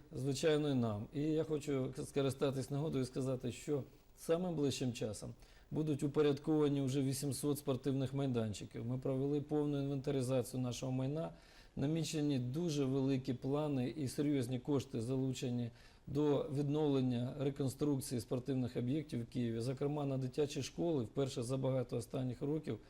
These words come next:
спортивні школи, виділено дванадцять мільйонів гривень на інвентар, форму і так далі, і так далі. Тому що нема було елементарних речей в наших спортивних школах.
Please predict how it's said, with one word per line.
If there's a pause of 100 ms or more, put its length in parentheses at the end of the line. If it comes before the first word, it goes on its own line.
спортивні
школи, (420)
виділено
дванадцять
мільйонів
гривень
на
інвентар,
форму
і
так
далі,
і
так
далі.
Тому
що
нема
було (320)
елементарних
речей (120)
в
наших
спортивних
школах.